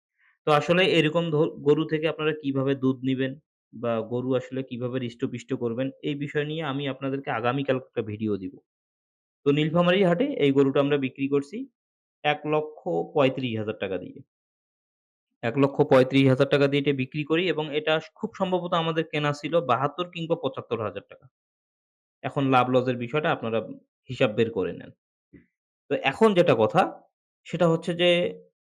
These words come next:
এই যে গরুগুলো যে আমি বিক্রি করতেছি, করার পরে কিন্তু আমি আবারও গরু কেনা শুরু করছি। তো ঠিক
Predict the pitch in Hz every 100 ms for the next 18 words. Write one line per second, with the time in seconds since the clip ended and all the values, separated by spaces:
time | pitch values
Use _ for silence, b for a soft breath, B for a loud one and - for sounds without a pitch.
0 | _ _ _ - 170 180 139 151 160 170
1 | 165 165 147 131 160 139 117 - 117 143
2 | 135 - 139 139 147 147 156 147 147 135
3 | 135 139 123 123 123 123 120 165 147 113
4 | - - _ _ _ _ _ _ _ 143
5 | 135 - - 196 190